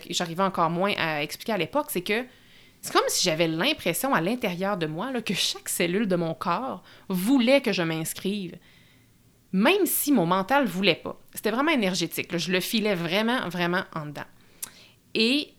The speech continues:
je me suis donc inscrite. J'ai sauté pieds joints dans ce programme intense de vingt semaines. Oui, ça durait vingt semaines. Et à partir du moment où que je me suis inscrite, j'ai vraiment,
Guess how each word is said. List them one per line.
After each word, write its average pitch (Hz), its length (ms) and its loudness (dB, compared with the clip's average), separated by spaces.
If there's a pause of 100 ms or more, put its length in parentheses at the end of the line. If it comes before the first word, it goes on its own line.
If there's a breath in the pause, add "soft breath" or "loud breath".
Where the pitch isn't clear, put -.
je - 140 -2
me 170 80 0
suis 165 180 -4
donc 170 300 -4
inscrite. - 600 -8 (640 loud breath)
J'ai 180 200 0
sauté 175 300 -2
pieds 254 280 2
joints 214 220 0
dans 202 120 0
ce 170 120 -2
programme 175 420 -2
intense 196 520 -2
de 175 180 0
vingt 180 320 -6
semaines. 196 600 -6
Oui, 214 120 -4
ça - 180 -8
durait 165 260 -6
vingt 151 200 -8
semaines. 247 500 -4 (380 loud breath)
Et 196 60 6
à 185 60 6
partir 247 320 2
du 180 160 -2
moment 214 540 2
où 175 80 -8
que 180 140 -2
je 170 100 -4
me 165 60 0
suis - 260 -4
inscrite, - 640 -8 (160)
j'ai 160 280 0
vraiment, 175 760 2